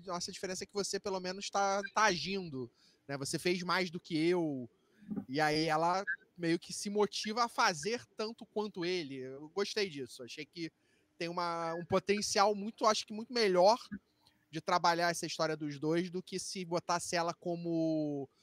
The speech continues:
aquela origem clássica, dela ser a psicóloga e ela enlouquecer tratando dele.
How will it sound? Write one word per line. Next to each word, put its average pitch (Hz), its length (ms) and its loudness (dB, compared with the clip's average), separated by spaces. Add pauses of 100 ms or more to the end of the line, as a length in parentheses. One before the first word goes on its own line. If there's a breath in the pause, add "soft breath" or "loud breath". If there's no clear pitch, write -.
(200 soft breath)
aquela 151 260 -2
origem 151 360 -4
clássica, 143 1040 0 (280 soft breath)
dela 135 240 -2
ser - 180 -4
a 147 40 -2
psicóloga 143 1200 2
e 135 160 -4
ela 180 320 2
enlouquecer 165 640 -4
tratando 160 500 -6
dele. 127 500 -2